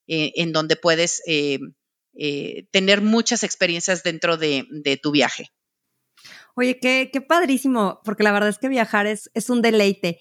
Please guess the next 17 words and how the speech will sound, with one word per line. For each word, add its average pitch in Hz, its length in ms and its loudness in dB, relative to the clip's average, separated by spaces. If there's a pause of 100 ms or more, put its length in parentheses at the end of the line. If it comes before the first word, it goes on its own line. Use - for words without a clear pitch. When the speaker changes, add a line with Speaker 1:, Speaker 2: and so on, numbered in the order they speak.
(380)
Speaker 2:
¿Qué 330 140 2
tips 349 320 0
nos 349 180 0
puedes 294 380 0
decir 240 580 -2
para 226 200 2
aprovechar 226 540 -2
nuestra, 262 380 -4
mejor 220 460 0
nuestra 262 260 -2
experiencia, 202 640 0
¿no? 208 180 4
Al, 208 200 2
al 196 160 -6
comprar 190 340 -2
en 208 100 -4
Despegar. 170 500 -4